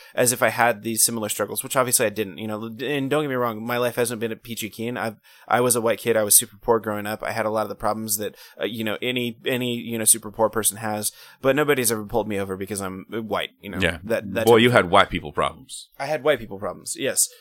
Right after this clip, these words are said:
Speaker 1: Um, poor white people problems, don't get me wrong, but th-, there's just, uh, like, you don't face the, the, uh, stereotype, I think, that a lot of people do. You know, like, an interesting one, I saw a tweet, um, earlier today that pointed out fines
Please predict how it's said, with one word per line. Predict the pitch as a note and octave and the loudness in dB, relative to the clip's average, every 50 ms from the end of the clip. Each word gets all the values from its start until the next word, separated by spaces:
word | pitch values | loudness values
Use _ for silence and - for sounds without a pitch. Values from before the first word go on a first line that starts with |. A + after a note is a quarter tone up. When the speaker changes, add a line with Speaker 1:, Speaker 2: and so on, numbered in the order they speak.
| _ - | _ -6
Speaker 1:
Um, | - B2+ B2 A#2 A2 A2 - - B2+ C3 | -4 -2 -2 -2 -6 -8 -6 -8 -6 -2
poor | - F3+ G3+ G3+ | 2 4 4 6
white | C#3 B2 A2+ - | 6 4 2 2
people | A#2 G#2 G#2+ | -2 -10 0
problems, | A#2 B2 A2 G#2 A2 G#2+ A2 | 2 2 2 4 2 0 0
don't | B2 A#2 | 0 0
get | A2 | -2
me | G#2+ | -4
wrong, | G#2 A2 C#3 C#3+ B2+ A2 A2 G2+ | -2 2 2 2 2 0 -2 -2
but | G#2+ G#2+ - A#2+ A#2 A2+ | -4 -4 -4 -4 -12 -4
th-, | B2 B2 A#2+ A#2 | -4 -4 -4 -2
there's | A2+ C3 B2+ A2+ | -2 -2 -2 -2
just, | A#2 A2+ - - | -2 -4 -4 -6
uh, | B2 | -4
like, | B2 A#2+ A2+ - - - - - - | -2 -2 -4 -4 -10 -20 -20 -14 -8
you | A2+ B2 | -8 -4
don't | A2+ C3+ C#3+ D#3 - - | 0 2 2 2 0 -4
face | - - B2 B2 B2 - | -4 -2 -2 2 2 2
the, | - A#2+ A2+ A2 G#2+ G#2+ | 2 4 2 4 4 2
the, | G#2+ G#2+ A2+ A2 G#2 - - - | 0 0 0 0 0 -2 -8 -4
uh, | - A#2 A2+ G#2+ G#2 | -2 -2 0 0 2
stereotype, | G#2 - - A2+ A2+ A2+ A2+ - A#2 G#2 - | 2 2 4 4 2 2 0 0 -2 -2 -2
I | A2 G#2 | -2 -2
think, | - A2+ G#2+ G#2+ - - | -2 -4 -8 -8 -10 -14
that | - G#2 G#2+ G#2+ G#2 - | -12 -6 -4 -4 -2 -2
a | A2 | -2
lot | A2+ A2 G#2+ | -2 0 -2
of | A2 | -2
people | G#2+ G#2+ - G#2 G2+ | -4 -6 -14 -12 -10
do. | G#2 G2+ G2+ - - - - - | -6 -8 -8 -8 -10 -16 -8 -4
You | D#3 | -2
know, | F3+ | -2
like, | F3+ - | -2 -2
an | - A2 B2+ | -4 -6 -4
interesting | B2+ A#2+ C#3+ C#3 - - C#3 C3 A#2 | -4 -4 -4 -4 -4 -2 -2 -2 -2
one, | A2+ A2+ A#2 A#2+ - | -2 -2 -2 -4 -2
I | - A2+ A2 | -2 0 2
saw | - - A#2+ | 4 4 4
a | A2+ | 2
tweet, | A2 - - - A#2+ A2+ - _ - | 2 -2 -6 -4 -4 -4 -4 _ -6
um, | A2+ A#2 A2 G#2+ G#2+ G#2+ G#2+ G#2+ _ _ _ _ _ _ _ _ - - - _ _ _ - | -4 -4 -4 -4 -6 -8 -10 -12 _ _ _ _ _ _ _ _ -20 -20 -20 _ _ _ -6
earlier | - C3+ C3 B2+ B2+ B2 | -2 0 0 2 0 0
today | A#2+ - B2 A#2 A2+ A#2 B2 A#2+ _ - - - _ - | -2 -2 0 2 2 2 2 0 _ -14 -20 -20 _ -2
that | A2+ A#2 - | -2 -2 -2
pointed | - - - C#3 C3+ C3 B2+ A#2+ | -4 -6 -4 -2 0 0 2 2
out | A#2+ A#2 A2+ - - | 4 2 2 0 -2
fines | - - - A#2+ A2 A2 A#2 A#2+ B2 C3 C3+ C3 - - | -10 -4 -2 0 0 0 0 -2 -4 -4 0 2 0 0